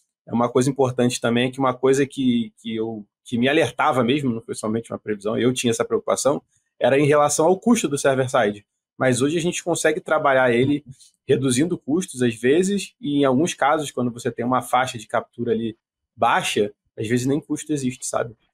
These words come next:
Então é um pouco mais tranquilo do que, do que eu planejava. Eu sou um cara meio pessimista, né?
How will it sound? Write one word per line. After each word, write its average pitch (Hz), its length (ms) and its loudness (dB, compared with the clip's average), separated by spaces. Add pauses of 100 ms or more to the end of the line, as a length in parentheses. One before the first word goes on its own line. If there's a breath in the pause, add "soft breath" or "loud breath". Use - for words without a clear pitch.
(260)
Então 113 260 -2
é 123 60 0
um 117 80 0
pouco 127 240 -4
mais 120 160 -2
tranquilo 131 380 -2
do 123 80 -10
que, 104 520 0
do 101 80 -14
que - 140 -10
eu 104 180 -8
planejava. 104 460 -2
Eu 190 60 0
sou - 120 -2
um - 40 -6
cara 170 200 0
meio 160 140 -2
pessimista, 135 640 -6
né? 104 140 -12